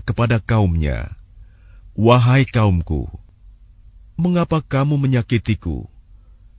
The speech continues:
padahal kamu sungguh mengetahui bahwa sesungguhnya aku utusan Allah kepadamu?" Maka ketika mereka berpaling dari kebenaran, Allah memalingkan hati mereka.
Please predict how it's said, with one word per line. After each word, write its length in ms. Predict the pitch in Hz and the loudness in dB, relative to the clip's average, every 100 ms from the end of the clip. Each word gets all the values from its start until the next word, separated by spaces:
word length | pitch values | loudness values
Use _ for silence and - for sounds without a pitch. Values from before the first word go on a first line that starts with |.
| - 202 | -8 -2
padahal 320 | 175 165 147 | 0 2 0
kamu 400 | - 131 127 127 | 0 -2 0 -2
sungguh 320 | - 117 113 104 | -2 -2 -2 -2
mengetahui 800 | 104 107 107 101 90 80 73 82 - - - _ - - | -2 -2 0 0 0 -2 -6 -10 -18 -20 -20 _ -20 -10
bahwa 400 | 95 113 113 117 | 2 2 4 0
sesungguhnya 800 | 120 - 110 104 117 110 120 - | -2 -2 -2 0 0 0 0 -2
aku 320 | 110 107 110 104 | -4 -4 -4 -4
utusan 400 | 104 104 - 92 - | -4 -4 -2 -2 -2
Allah 480 | 92 85 71 65 67 - - - - - - - | -4 -4 -4 -6 -8 -16 -20 -20 -20 -20 -20 -6
kepadamu?" 720 | 165 143 117 101 71 64 50 50 - - - - - - - - - 85 | -2 0 2 0 -2 -8 -12 -18 -20 -20 -20 -20 -20 -20 -20 -20 -14 0
Maka 400 | 110 120 117 110 | 0 2 -2 -2
ketika 320 | 107 127 127 | -4 -4 -2
mereka 480 | 113 101 107 - 110 | -2 0 -2 0 -2
berpaling 640 | 104 98 104 101 104 101 | 0 -2 0 0 2 0
dari 240 | 98 107 - | 0 0 -2
kebenaran, 800 | 120 104 95 80 69 64 64 - - - - - - - - | -2 2 2 2 -2 -4 -10 -14 -20 -20 -20 -20 -20 -20 -4
Allah 400 | 151 143 147 131 | -2 0 0 0
memalingkan 640 | 127 120 120 117 117 107 | 0 2 2 0 0 0
hati 320 | 104 123 123 | 0 0 0
mereka. 560 | 104 92 82 78 60 | 0 0 -2 -4 -6